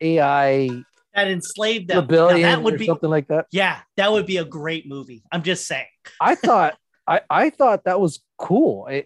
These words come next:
Speaker 1: I like the analog feel. They had, like, the, the gauges were
Speaker 2: Yeah.
Speaker 1: like, like, from, uh, some of the gauges I was watching, it looked like from, uh, Top Gun.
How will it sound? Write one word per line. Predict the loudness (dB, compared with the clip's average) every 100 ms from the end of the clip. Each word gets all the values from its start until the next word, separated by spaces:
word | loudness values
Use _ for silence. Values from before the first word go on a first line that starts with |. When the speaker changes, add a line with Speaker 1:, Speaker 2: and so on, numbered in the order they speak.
| -8
Speaker 1:
I | -4 0
like | 0 -2
the | -4
analog | 0 2 2 0 -2
feel. | 2 4 4 2
They | 0
had, | 2 2
like, | 0 0
the, | -2
the | 0 -4
gauges | -2 -2 -2 -6 -8 -8
were | -6 -6 -8 -12 _ _ _ _ -12 -4
Speaker 2:
Yeah. | -4 -2
Speaker 1:
like, | 0 0 -2
like, | -4 -2 -2
from, | -2 0 0 -2 -4
uh, | 0 2 0 -2 _ _ _
some | 0
of | 2
the |
gauges | 4 4
I | 4
was | 4
watching, | 2 2
it | 0
looked | 2 2
like | 0 -2
from, | -4 -2 -2
uh, | -4 -4 -4 -2
Top | -2
Gun. | 0 0